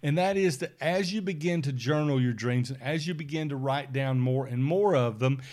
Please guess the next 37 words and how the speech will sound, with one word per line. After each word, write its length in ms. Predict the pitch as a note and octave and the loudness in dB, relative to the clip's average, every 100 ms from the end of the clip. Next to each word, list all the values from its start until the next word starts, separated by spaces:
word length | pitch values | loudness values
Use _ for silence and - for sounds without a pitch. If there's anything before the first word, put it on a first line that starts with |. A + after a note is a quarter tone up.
| - - | -16 -4
you're 180 | C3 A3 | 0 2
gonna 220 | G#3 E3+ | 2 2
want 320 | C3+ C#3 C#3 | 2 2 2
more 320 | C3 C#3 D#3+ | 2 4 2
and 160 | D3+ C#3+ | 0 0
more 220 | C3+ C3+ | 2 2
to 100 | B2 | 2
know 380 | B2+ E3 D#3 C3+ C3 | 2 4 4 4 2
what 240 | C#3 C3+ | 2 2
do 120 | B2+ | 2
they 160 | B2 A#2+ | 2 2
mean. 440 | A#2+ B2 G2 E2 - _ _ _ _ - _ - | 2 2 0 -8 -20 _ _ _ _ -20 _ -4
And 260 | D3 D3+ C3+ | 0 2 2
that 440 | D3+ F#3+ G3+ E3+ | 4 4 2 -2
begins 540 | G3 B2+ D3+ E3 D#3 | -4 0 0 2 0
the 180 | B2+ D3 - | -4 -6 0
interactive 1000 | D3+ D#3 E3+ D#3+ - C3+ C3+ - C3 B2+ | 0 0 -4 -6 -4 -4 -4 -4 -6 -4
process 720 | - C3+ B2 - B2+ G#2 - | -4 0 0 -2 -6 -6 -6
with 140 | B2 A#2+ | -4 -2
our 120 | A#2+ | -2
Creator 720 | A#2+ B2+ B2 C3+ C3+ G#2+ G#2+ - - - | -4 -2 2 4 4 2 -4 -12 -18 -6
to 120 | C3+ | -2
say, 580 | B2+ F#3+ F#3 D3+ B2+ B2 - _ | 0 2 2 2 0 -2 -10 _
"Help 500 | - - F3 F3 - | -12 -6 -4 -4 -4
me 180 | F3 F3 | -2 -2
have 420 | C3 D3+ D3+ C3+ | -4 -4 -2 -2
a 100 | A#2 | -4
two-way 520 | - C#3+ D3 B2+ B2+ | -6 -4 0 0 -2
conversation." 960 | B2 A#2 A2+ G#2+ - A2 F#2 - - F2 _ _ - - - | -2 -6 -6 -8 -10 -12 -12 -14 -16 -20 _ _ -20 -20 -10
It 180 | D3+ - | -8 -2
will 200 | D3+ D3+ | 0 2
increase 880 | D3 C3 - - G3+ B2 A2+ - - - _ _ | 2 0 -2 0 2 2 0 -8 -10 -16 _ _
the 100 | B2 | -4
dreams 380 | G#2+ B2 A#2 A2+ | -2 -2 -2 -4
that 100 | B2 | -8
you 160 | A2+ | -8
remember. 500 | A2+ G#2 G2+ F2+ F2 | -8 -8 -10 -14 -20